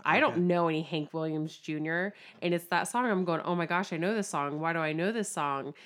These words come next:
Speaker 1: It was because of the band Rehab.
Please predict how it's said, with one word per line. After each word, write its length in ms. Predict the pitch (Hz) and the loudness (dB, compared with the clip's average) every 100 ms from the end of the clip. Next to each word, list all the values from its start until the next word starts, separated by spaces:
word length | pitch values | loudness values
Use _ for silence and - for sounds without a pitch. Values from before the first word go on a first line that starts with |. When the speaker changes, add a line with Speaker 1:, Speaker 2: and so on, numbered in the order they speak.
| - | -18
Speaker 1:
It 80 | - | -6
was 140 | 160 156 | -6 -4
because 420 | 170 - 170 151 | -6 -6 -8 -8
of 80 | 147 | -10
the 80 | |
band 500 | 151 151 143 139 139 135 | -8 -6 -6 -8 -12 -12
Rehab. 840 | 143 139 143 123 117 120 127 | -12 -12 -10 -10 -8 -10 -14